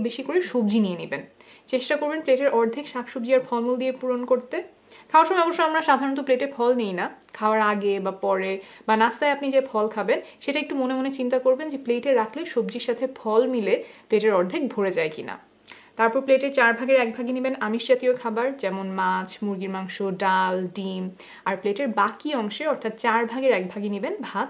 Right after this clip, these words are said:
বা রুটি। আর সাদা চাল, সাদা আটার পরিবর্তে চেষ্টা করবেন লাল চাল, লাল আটা ব্যবহার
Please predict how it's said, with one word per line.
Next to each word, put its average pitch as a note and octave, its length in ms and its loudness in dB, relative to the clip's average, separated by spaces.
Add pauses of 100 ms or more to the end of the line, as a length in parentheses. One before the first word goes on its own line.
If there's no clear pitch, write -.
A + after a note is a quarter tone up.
বা F#3+ 100 -2
রুটি। E3+ 340 -10 (120)
আর G3+ 140 0
সাদা G#3+ 300 4
চাল, C4 200 4
সাদা A3+ 220 2
আটার A#3+ 240 4
পরিবর্তে A3+ 380 4 (100)
চেষ্টা A#3 260 -2
করবেন A#3 200 -4 (100)
লাল G3 160 4 (120)
চাল, C#4 140 0 (120)
লাল F#3+ 200 2
আটা F3 200 -4
ব্যবহার E3+ 260 -4